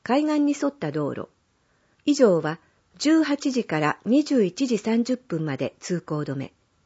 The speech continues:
また、池田通りを葉山方面に進み、田越橋を渡った交差点を右折したところから、渚橋交差点までは、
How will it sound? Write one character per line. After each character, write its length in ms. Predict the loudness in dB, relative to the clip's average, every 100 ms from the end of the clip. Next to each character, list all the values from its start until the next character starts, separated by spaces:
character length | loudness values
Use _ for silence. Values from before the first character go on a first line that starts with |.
| _ _ _ _ _ _
ま 140 | -4 -2
た、 220 | 0 -2 -4 _ -14
池 260 | 0 2
田 140 | 4 2
通 220 | 4 2
り 120 | 2
を 200 | 0 0
葉 140 | -2 2
山 300 | 4 4 4
方 200 | 4 4
面 240 | 2 -2
に 80 | -6
進 340 | -10 -10 -6
み、 160 | -4 -6 _ _ _ -4
田 100 | 0
越 480 | 2 2 2 0
橋 140 | 0 0
を 40 |
渡 260 | -2 -2 -4
っ 40 |
た 140 | -2 -4
交 220 | -2 -4
差 160 | -4
点 300 | -4 -2 0
を 100 | -2
右 140 | 0 -2
折 180 | -2 -6
し 80 |
た 120 | -4 -4
と 120 | -4
こ 140 | -2
ろ 80 | -4
か 140 | -4
ら、 180 | -4 -6 -10 _ _ _ -2
渚 380 | 0 2 0
橋 60 | 0
交 340 | 0 0 0
差 160 | 2 -2
点 220 | 0 0
ま 100 | 0
で 140 | 0 -2
は、 160 | -4